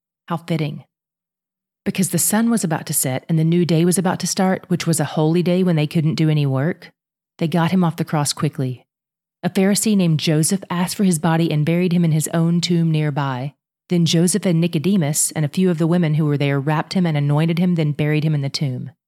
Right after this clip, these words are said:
These tombs are often cave-like, and a big rock is used to cover the mouth of the cave.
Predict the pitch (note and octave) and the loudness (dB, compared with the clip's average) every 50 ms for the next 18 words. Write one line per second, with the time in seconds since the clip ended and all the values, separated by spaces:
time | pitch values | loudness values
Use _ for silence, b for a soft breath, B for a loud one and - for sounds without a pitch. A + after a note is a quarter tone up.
0 | _ _ _ _ _ _ _ _ _ _ _ _ _ _ - G#3 G#3+ G#3+ - - | _ _ _ _ _ _ _ _ _ _ _ _ _ _ -4 -2 -2 -2 -2 -4
1 | - A#3 B3+ C4+ C4+ A#3+ G#3+ - - F#3 F3+ F3+ F3 F3+ D#3+ D3+ C#3+ - - - | -2 -2 -2 -2 -2 0 -2 -2 0 0 -2 0 0 0 0 0 -2 -4 -6 -4
2 | - F#3 F3+ F#3 D#3 C#3+ B2+ B2 B2 - - - - - - D#3+ D#3 D#3+ C#3+ C#3+ | -2 0 0 0 0 -2 -6 -8 -8 -8 -10 -12 -12 -8 -4 -4 -4 -4 -2 -2
3 | F#3+ F#3+ F#3+ E3+ F3+ F3+ F#3 F3+ F#3+ F#3+ - F3 E3 - E3 D#3 D3+ - - E3+ | -2 -2 0 -2 -2 -4 -2 -2 -2 -2 -2 -4 -4 -2 -2 -2 -2 -2 -4 -6
4 | - - E3 D#3 E3 D3+ D#3+ C#3+ D3 D#3 D3+ D3+ D#3+ - D3+ B2+ C#3+ - - C3 | -6 -6 -6 -4 -2 -2 -2 -2 -2 -2 0 -2 -2 -4 -4 -6 -8 -10 -12 -14
5 | - - - - - | -14 -14 -16 -18 -20